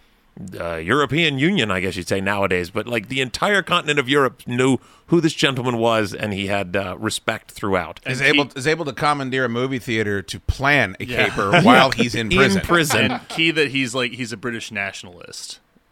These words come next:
Speaker 3: right? Because
Speaker 2: Okay.
Speaker 3: of, like, his,
Speaker 1: Yeah.
Speaker 3: his, like, uh, uh,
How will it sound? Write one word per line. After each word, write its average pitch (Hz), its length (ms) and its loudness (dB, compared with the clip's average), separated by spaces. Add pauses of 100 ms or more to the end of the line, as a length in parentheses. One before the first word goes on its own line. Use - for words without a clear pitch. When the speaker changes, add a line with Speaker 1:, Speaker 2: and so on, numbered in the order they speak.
Speaker 3:
right? 101 260 -6
Because 123 280 -2
Speaker 2:
Okay. 123 80 0
Speaker 3:
of, 120 60 0
like, 123 100 -4
his, 135 160 -2
Speaker 1:
Yeah. 113 180 0
Speaker 3:
his, 117 260 -6
like, 113 320 -8
uh, 101 300 -6 (160)
uh, 90 420 -12